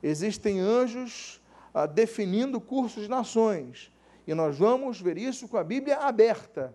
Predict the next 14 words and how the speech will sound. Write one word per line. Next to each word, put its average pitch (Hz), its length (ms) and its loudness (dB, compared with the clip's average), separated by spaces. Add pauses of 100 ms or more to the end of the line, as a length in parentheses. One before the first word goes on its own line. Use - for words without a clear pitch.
(140)
Amém, 196 280 2
queridos? 127 500 -4 (920)
Vamos 277 200 4
falar 277 200 2
também 269 240 -2
sobre - 200 -4
potestade, 233 580 0
também 208 340 -2
aqui, 202 260 -6
como 170 220 -4
eu 170 40 -2
citei 165 300 -2
aqui, 151 300 -4
introdução. 220 760 2